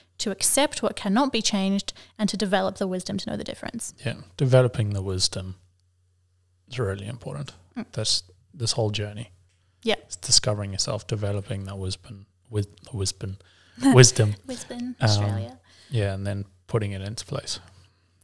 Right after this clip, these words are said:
Speaker 1: Lovely. Um, psychological defenses can be, ones use the defense mechanism of reaction formation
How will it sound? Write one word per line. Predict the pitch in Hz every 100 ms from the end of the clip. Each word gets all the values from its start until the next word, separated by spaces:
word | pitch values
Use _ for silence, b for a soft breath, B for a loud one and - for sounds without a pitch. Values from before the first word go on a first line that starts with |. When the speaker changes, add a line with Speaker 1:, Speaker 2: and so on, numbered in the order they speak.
| _ _
Speaker 1:
Lovely. | 349 381 - 226 _ - B B B B
Um, | 220 214 214 -
psychological | - 262 285 254 240 247 220
defenses | 202 202 214 330 392 - - b b _
can | 233 220
be, | 214 214 214 -
ones | 220 247 269 294 277
use | - 226 233 240 -
the | 208
defense | 214 226 226
mechanism | 214 208 214 202 208 202
of | 190
reaction | 208 202 208 - 233
formation | - 202 180 196 285 370